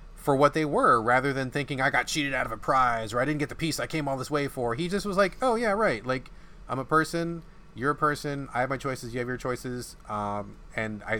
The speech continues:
kind of thrust this on you and you didn't want it, so I'm gonna respect that." Like,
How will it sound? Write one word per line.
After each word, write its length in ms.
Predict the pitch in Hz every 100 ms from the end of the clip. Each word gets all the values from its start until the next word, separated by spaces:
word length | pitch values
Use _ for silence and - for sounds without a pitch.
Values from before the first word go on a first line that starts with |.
| -
kind 160 | 139
of 80 | 107
thrust 300 | - 120 -
this 160 | 151 160
on 160 | 170
you 220 | 175 180 175
and 80 | 120
you 60 |
didn't 160 | 127 135
want 180 | 139 175
it, 120 | 170
so 100 | 208
I'm 60 | 208
gonna 100 | 220
respect 360 | 226 - 285 -
that." 180 | 185 170 - - -
Like, 200 | 180